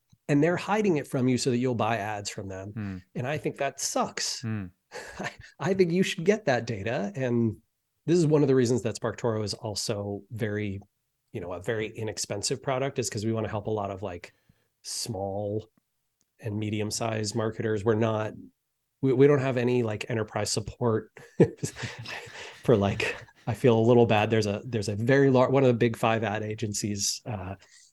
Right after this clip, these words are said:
Speaker 1: in the world has been trying to get a SparkToro subscription, but they, you know, they need you to, like, jump through a bunch of hoops and provide them with whatever support and all these guarantees and security compliance checks.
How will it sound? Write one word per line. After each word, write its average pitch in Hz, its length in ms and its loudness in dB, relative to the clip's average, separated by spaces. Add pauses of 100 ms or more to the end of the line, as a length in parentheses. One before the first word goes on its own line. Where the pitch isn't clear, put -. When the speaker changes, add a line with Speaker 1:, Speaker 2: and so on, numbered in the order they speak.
(140)
Speaker 1:
in 135 100 6
the 120 60 8
world 107 420 6 (460)
has 120 140 4
been 113 140 2
trying 110 360 0
to 117 100 -2
get 110 280 0
a 131 60 -6
SparkToro 113 520 0
subscription, 120 500 0
but 117 120 2
they, 107 240 -2 (280)
you 123 100 -6
know, 107 80 -4
they 107 160 -2
need 110 220 2
you 110 100 2
to, 101 80 -2
like, 98 220 -2
jump 110 180 0
through 117 180 2
a 107 40 0
bunch 107 200 -2
of 110 80 0
hoops 117 420 0
and 104 360 -6
provide 104 340 -2
them 104 120 -2
with 98 180 -6 (920)
whatever 104 280 0
support 113 600 4
and 110 80 2
all 107 100 2
these 104 140 0
guarantees 107 680 0
and 101 100 -2
security 107 440 0
compliance 107 520 -4
checks. - 460 -4